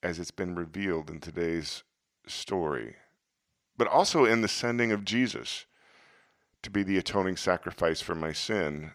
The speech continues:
that I might be in relationship with him.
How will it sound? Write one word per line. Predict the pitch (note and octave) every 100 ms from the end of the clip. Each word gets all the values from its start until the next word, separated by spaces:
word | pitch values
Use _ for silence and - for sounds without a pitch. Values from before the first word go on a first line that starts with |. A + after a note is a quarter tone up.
| -
that | G2 -
I | G2 G2+
might | G2+ F#2 F2+
be | F2 F2
in | D#2+
relationship | D#2+ D#2 D#2 - D#2+ - D#2 -
with | D#2+ -
him. | A2+ F#2 C#2+